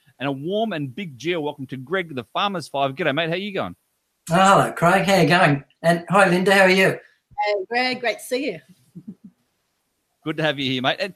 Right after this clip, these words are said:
Speaker 1: what have you been up to this past month, if, if we don't already know? <laughs>
Speaker 2: Uh, well, uh, I've been doing a bit of geocaching, putting a few out. Um, we've been doing lots to do with the clear waters mainly.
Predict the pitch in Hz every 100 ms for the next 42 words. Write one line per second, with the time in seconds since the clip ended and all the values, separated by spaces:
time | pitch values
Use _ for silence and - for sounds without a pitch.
0 | _ - 214 202 214 240 190 147 151 131
1 | 123 - 131 120 - 120 104 _ 117 113
2 | 123 117 107 113 110 104 101 101 85 -
3 | 120 180 139 - _ - - - - 190
4 | 185 185 185 175 160 160 202 202 165 185
5 | 208 180 175 175 170 165 156 156 - 160
6 | 156 135 165 151 175 156 156 143 143 185
7 | 185 190 208 254 254 254 190 170 151 180
8 | 170 175 233 - - - - - - _
9 | - 160 165 170 170 170 170 - 208 175
10 | 147 175 165 151 175 160 175 - - 147
11 | 147 147 147 139 180 147 139 165 160 143
12 | 143 147 165 262 277